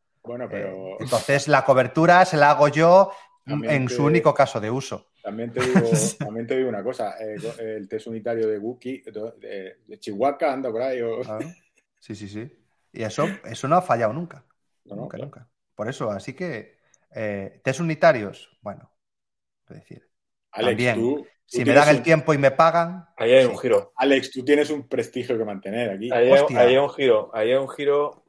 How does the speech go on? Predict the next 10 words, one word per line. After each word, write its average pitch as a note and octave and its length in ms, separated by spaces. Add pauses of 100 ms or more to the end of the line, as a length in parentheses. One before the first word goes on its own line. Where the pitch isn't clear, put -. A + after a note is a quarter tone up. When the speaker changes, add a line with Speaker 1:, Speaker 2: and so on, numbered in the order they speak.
Speaker 2:
¿Hay B2 560
cobertura A#2+ 360 (140)
Speaker 3:
Pero A#2 60
Speaker 2:
máxima? G#2+ 760
Speaker 3:
para A2+ 180
mantener, A2 400
sí, D3+ 180
para G#2 180
mantener, A#2 1400
eh, G2+ 720